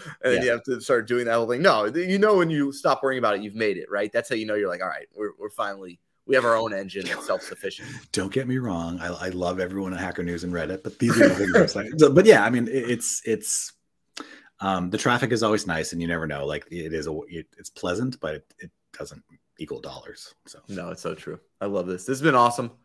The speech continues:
Speaker 1: Brian Neville O'Neill.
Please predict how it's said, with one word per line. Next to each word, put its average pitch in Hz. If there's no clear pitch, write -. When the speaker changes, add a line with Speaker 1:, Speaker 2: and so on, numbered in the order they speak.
Speaker 1:
Brian 135
Neville 113
O'Neill. 98